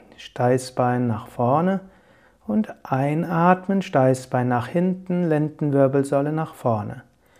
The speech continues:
Wichtig dabei ist, dass du nicht den vollen Bewegungsradius ausnutzt,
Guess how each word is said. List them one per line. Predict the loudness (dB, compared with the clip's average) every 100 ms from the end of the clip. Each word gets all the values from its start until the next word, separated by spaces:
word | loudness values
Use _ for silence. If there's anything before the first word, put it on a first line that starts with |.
| _ _ _ _ _ 2
Wichtig | 2 4 0 2
dabei | 4 4 4
ist, | 4 0 -4 -20 _ _ -2
dass | -2 -2 -2
du | 0
nicht | 4 4 2 -2
den | -2 -2
vollen | 0 4 6 8 8
Bewegungsradius | 6 8 8 8 4 2 4 4 4 0 0
ausnutzt, | 4 4 4 2 0 -2 -14